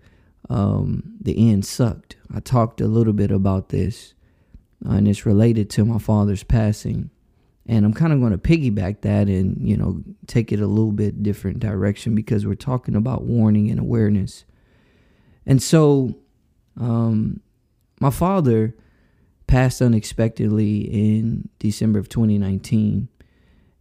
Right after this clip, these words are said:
And, uh, there's a number of things that took place, and, you know, uh, you'll be able to get access to that information so that you can get some awareness about that and also the warning connected with it.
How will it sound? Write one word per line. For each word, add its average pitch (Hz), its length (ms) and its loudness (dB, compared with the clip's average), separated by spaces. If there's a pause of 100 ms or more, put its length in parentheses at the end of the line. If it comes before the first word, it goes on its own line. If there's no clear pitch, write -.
And, 113 600 0
uh, 113 300 -2
there's 120 180 -4
a 113 80 4
number 165 260 2
of 117 120 -4
things 110 260 2
that 101 120 -2
took - 220 -4
place, 110 360 -2
and, 92 340 -2
you 95 100 -4
know, 98 380 -4 (100)
uh, 110 240 -8
you'll 110 180 -2
be 104 220 2
able 104 160 -4
to - 160 -6
get 107 320 0 (220)
access 104 560 -4
to 104 160 -4
that 95 180 -2
information 101 800 -2 (880)
so - 240 -2
that 95 260 0
you 120 80 2
can 101 280 0
get 107 180 -2
some 107 220 2
awareness 101 640 0
about 101 320 -4
that 95 260 -4
and 92 160 0
also 98 320 -2
the 92 140 -2
warning 95 340 0
connected 104 540 -2
with 104 280 0
it. 92 200 -4